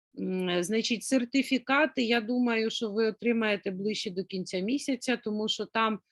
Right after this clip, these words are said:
е, зараз змінилися умови в центрі тестування мос. Нам ще треба буде зробити звіти, е, подати звіти в цей центр тестування.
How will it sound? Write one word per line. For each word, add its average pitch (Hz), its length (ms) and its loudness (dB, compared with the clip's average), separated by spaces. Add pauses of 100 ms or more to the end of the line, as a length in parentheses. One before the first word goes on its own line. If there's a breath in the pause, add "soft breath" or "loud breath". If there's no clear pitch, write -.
(340)
е, 196 140 2
зараз 196 360 2
змінилися 208 600 0
умови 196 500 0
в 165 60 -8
центрі 185 420 -4
тестування 170 720 -6
мос. 254 400 0 (300 soft breath)
Нам 214 180 0
ще 220 160 0
треба 190 380 -2
буде 180 320 -2
зробити 170 560 -4
звіти, 240 640 2 (420)
е, 202 200 -2
подати 202 460 0
звіти 190 380 -2
в 175 60 -4
цей 175 220 -2
центр 170 560 -4
тестування. 247 840 2